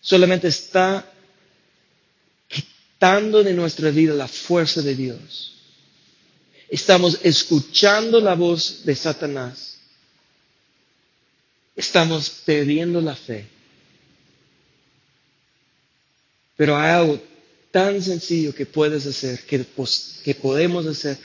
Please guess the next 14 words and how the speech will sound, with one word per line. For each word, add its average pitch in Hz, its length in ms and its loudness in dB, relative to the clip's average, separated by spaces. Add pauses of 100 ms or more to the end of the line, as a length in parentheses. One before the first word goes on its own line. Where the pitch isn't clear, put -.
(280)
todos 151 180 2
los 151 240 0
días. 117 240 -4 (2750)
Buscar 165 880 0 (520)
al 135 220 -6
Señor 139 420 -4 (1200)
en 135 160 -10
oración, 120 680 -6 (1160)
alabando 139 760 -4 (160)
al 131 200 -10
Señor 135 480 -6
por 120 260 -12
sus 170 400 0
maravillas 131 840 -6